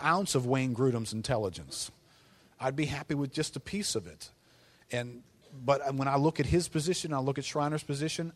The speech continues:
I, I don't see his as clearly as I see Schreiner's. But you might read Grudem and go, "No, Keith, I really, I really get Grudem in this." John Piper would be a little bit of a hybrid between Wayne Grudem's position and Thomas Schreiner's position.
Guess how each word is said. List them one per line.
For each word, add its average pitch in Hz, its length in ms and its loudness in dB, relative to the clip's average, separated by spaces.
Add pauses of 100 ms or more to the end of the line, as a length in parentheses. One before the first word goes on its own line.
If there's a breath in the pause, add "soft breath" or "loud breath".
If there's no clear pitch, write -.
I, 131 140 -12 (140)
I 131 80 -2 (280)
don't 135 320 0
see 139 300 -2
his 147 560 2
as 123 260 -4
clearly 131 640 -4 (520 loud breath)
as 123 220 -4
I 127 140 -2
see 143 300 -4
Schreiner's. 208 640 -10
But 147 160 0
you 208 220 0
might 156 240 2
read 165 260 0
Grudem 160 340 0
and 127 100 -2
go, 123 280 2 (180)
"No, 202 140 -14
Keith, 190 200 -12
I 240 60 -10
really, 202 340 -8
I 151 80 -10
really 170 200 -8
get 147 260 -8
Grudem 135 320 -4 (560 soft breath)
in 107 140 -6
this." - 280 -10
John 165 300 0
Piper - 320 -2
would 165 100 4
be 156 100 2
a 156 40 4
little 165 160 4
bit 170 120 4
of 160 60 2
a 170 40 4
hybrid 160 580 0
between 135 420 -6
Wayne 135 280 0
Grudem's 151 360 -2
position 165 460 -4
and 170 100 -6
Thomas 190 300 -2
Schreiner's 233 380 -4
position. 101 400 -8